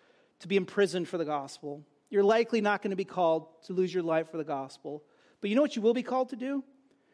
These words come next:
You will be called to be known as a believer at your school or in your workplace.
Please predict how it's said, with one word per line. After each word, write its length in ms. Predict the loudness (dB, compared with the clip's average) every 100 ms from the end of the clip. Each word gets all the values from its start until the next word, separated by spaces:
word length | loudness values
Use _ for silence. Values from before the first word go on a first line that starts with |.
| _ -4
You 140 | 2
will 160 | 4 4
be 100 | 2
called 320 | 2 2 2
to 80 | -2
be 140 | 0
known 220 | 2 2
as 100 | 2
a 40 | 2
believer 520 | 2 0 -2 -6 -10 _ _ _
at 180 | -2 -2
your 80 | -4
school 520 | -6 -6 -2 -2 -4
or 140 | -2 -2
in 60 |
your 120 | -2 -8 -6
workplace. 680 | -6 -6 -10 -10 -14 -20